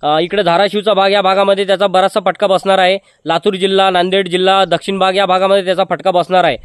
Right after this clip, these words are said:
तर, अ, पुढील कमी दाब जे आहे साधारण, अ, दहा ते सतरा पर्यंत राज्यामध्ये, अ, बरंच कोरडं वातावरण राहणार बघायला मिळत आहे. पण सतरा ते चोवीस दरम्यान, अ, एक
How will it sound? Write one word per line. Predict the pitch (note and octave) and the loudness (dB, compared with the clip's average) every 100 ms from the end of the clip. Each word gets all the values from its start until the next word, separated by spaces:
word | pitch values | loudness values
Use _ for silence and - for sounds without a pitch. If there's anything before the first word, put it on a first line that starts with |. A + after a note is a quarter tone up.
| - - - | -14 -16 -4
तर, | F3 | 0
अ, | F#3 F#3 F#3+ | 2 2 2
पुढील | F3+ F#3+ G#3+ | 0 -4 0
कमी | G3+ G#3 | 0 0
दाब | G#3 G3 | 0 0
जे | G3 | 0
आहे | G3 | 0
साधारण, | F#3+ F3 G3 G3+ | 0 2 2 4
अ, | G3+ G3+ G3+ - _ - | 4 2 0 -4 _ -14
दहा | C3 E3 | -6 -4
ते | F3 | -4
सतरा | A3 F3+ G3+ | -2 -2 0
पर्यंत | G3+ G3 G3+ G#3+ | 0 2 0 0
राज्यामध्ये, | G3+ F3 G3+ G3+ F#3 G#3 G#3+ | 0 0 0 0 0 0 0
अ, | F#3 E3+ E3+ | 2 2 2
बरंच | F3 G#3 - | 2 0 -2
कोरडं | F#3 F#3+ G#3 | -2 2 2
वातावरण | F#3+ F3+ G3 G3 | 2 2 0 2
राहणार | F#3 F#3+ | 0 0
बघायला | D#3+ D#3+ F3 F3+ F#3 | 0 0 0 0 -2
मिळत | F3+ F#3+ | -2 0
आहे. | F#3 G3+ _ _ - | 0 0 _ _ -2
पण | G#3+ F3+ _ _ | 0 0 _ _
सतरा | F3 E3+ G3 | -6 -2 -2
ते | F#3+ | -2
चोवीस | G3 F#3+ G#3+ | -2 -2 0
दरम्यान, | F#3+ F#3+ G3 G#3+ G#3 _ - | 0 2 0 -2 -4 _ -8
अ, | D#3+ E3 E3+ | -2 0 2
एक | F3 F#3 | 0 -4